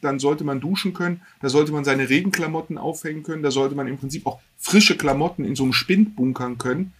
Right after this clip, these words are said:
dass ich im Zweifelsfall wirklich mit Bordbekleidung zur, zur Arbeit radeln kann, dort duschen kann und dort dann einmal in der Woche mit dem Auto vielleicht meine fünf Anzugshemden und meine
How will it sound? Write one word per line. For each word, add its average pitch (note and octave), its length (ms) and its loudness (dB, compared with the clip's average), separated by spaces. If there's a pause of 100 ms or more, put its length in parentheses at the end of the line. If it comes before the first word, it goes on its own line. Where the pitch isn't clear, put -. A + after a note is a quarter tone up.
(280)
dass C3+ 160 0
ich C#3+ 100 -2
im D3 120 -4
Zweifelsfall D3+ 640 0
wirklich D3 480 -4
mit A#2+ 200 -12
Bordbekleidung C#3+ 840 4
zur, B2+ 180 -2
zur B2+ 160 0
Arbeit C#3 360 4
radeln D#3 400 4
kann, D3+ 300 -2
dort C3+ 280 -2
duschen E3 320 -4
kann D#3 240 -2
und C#3 240 -8
dort C3+ 240 -2
dann C#3+ 240 -2
einmal D3+ 300 0
in D3 80 -2
der C3 140 -2
Woche D3 200 -2
mit C#3 180 -4
dem B2 100 -4
Auto F3 260 -2
vielleicht D3 360 -4
meine C#3 180 -6
fünf - 260 -8
Anzugshemden D3+ 720 -4
und C3 200 -6
meine C3 320 -2